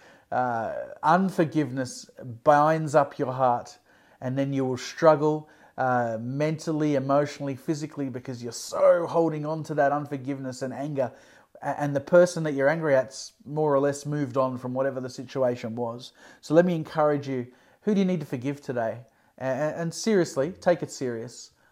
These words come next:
Don't just fob it off and go, "Ah, eh, whatever." Uh, you need to fix that situation. God wants to bring relational healing. He wants you to restore your relationship with him, firstly, and then restored relationship with each other.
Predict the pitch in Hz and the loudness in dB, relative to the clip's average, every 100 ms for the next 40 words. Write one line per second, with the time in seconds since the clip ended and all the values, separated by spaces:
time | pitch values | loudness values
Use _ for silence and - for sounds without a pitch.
0 | _ 151 147 151 - - 151 131 127 123 | _ -2 0 -2 -8 2 2 4 2 0
1 | 120 120 120 120 101 127 131 98 123 123 | 0 0 2 2 0 -4 -4 -4 -2 0
2 | 113 104 - _ _ _ _ - 117 110 | -2 -6 -10 _ _ _ _ -4 -4 -4
3 | 139 143 139 131 131 123 110 - 156 139 | -4 -2 -4 -4 -2 -2 -4 -4 -4 -4
4 | - 123 120 123 - 123 110 113 - - | 0 0 0 -10 -6 -4 -2 -4 -10 -14
5 | - - _ _ _ _ 160 165 175 - | -16 -20 _ _ _ _ 4 6 4 2
6 | 139 156 143 135 139 143 - 139 120 135 | -2 0 4 8 8 6 0 -2 -2 0
7 | 131 117 107 _ - - _ - 170 185 | 0 -2 -6 _ -20 -20 _ -2 2 4
8 | 208 - 196 196 196 139 - 170 156 143 | 2 0 0 0 0 -6 -6 -4 -2 -4
9 | - 180 175 175 160 151 151 147 143 147 | 0 2 4 4 4 2 2 2 -2 -10
10 | - 151 - 127 139 170 214 247 _ - | -6 -6 -4 -6 -4 -4 -4 -8 _ 4
11 | 165 175 - 226 247 - _ - - 139 | 4 4 0 -2 -4 -18 _ -20 -4 0
12 | 147 147 147 135 143 - 156 156 139 135 | 2 2 2 0 -2 2 4 4 2 2
13 | 139 135 135 - 139 131 _ 135 127 127 | 2 0 -12 -8 -8 -8 _ -4 0 -2
14 | 127 113 104 | -2 -4 -4